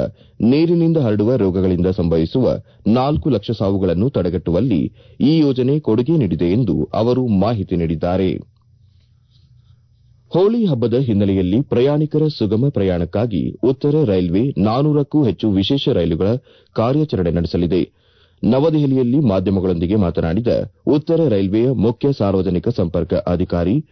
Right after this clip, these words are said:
ಹಿಮಾಂಶು ಶೇಖರ್ ಉಪಾಧ್ಯಾಯ, ಪ್ರಯಾಣಿಕರಿಗೆ ಅನುಕೂಲವಾಗುವಂತೆ ಸಮಗ್ರ ವ್ಯವಸ್ಥೆಗಳನ್ನು ಮಾಡಲಾಗಿದೆ ಎಂದು ಮಾಹಿತಿ ನೀಡಿದರು. ನವದೆಹಲಿ ಆನಂದ್ ವಿಹಾರ್ ಹಾಗೂ ಹಜರತ್ ನಿಜಾಮುದ್ದೀನ್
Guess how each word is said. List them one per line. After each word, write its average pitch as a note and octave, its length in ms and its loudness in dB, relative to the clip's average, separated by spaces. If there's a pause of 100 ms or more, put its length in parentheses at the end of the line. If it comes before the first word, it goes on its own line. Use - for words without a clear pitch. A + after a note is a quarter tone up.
(260)
ಹಿಮಾಂಶು A2+ 460 0
ಶೇಖರ್ E2+ 440 -2 (100)
ಉಪಾಧ್ಯಾಯ, F#2 560 0 (640)
ಪ್ರಯಾಣಿಕರಿಗೆ F3+ 640 2
ಅನುಕೂಲವಾಗುವಂತೆ G#2+ 1080 0
ಸಮಗ್ರ C3+ 460 0
ವ್ಯವಸ್ಥೆಗಳನ್ನು F#2 640 0
ಮಾಡಲಾಗಿದೆ E2+ 580 0
ಎಂದು A2+ 240 -2 (420)
ಮಾಹಿತಿ G2+ 380 0
ನೀಡಿದರು. F2 420 0 (720)
ನವದೆಹಲಿ D3 580 2 (100)
ಆನಂದ್ G#2 320 -2
ವಿಹಾರ್ G#2 340 0
ಹಾಗೂ G2 300 0 (400)
ಹಜರತ್ C#3+ 420 -2
ನಿಜಾಮುದ್ದೀನ್ A#2 720 0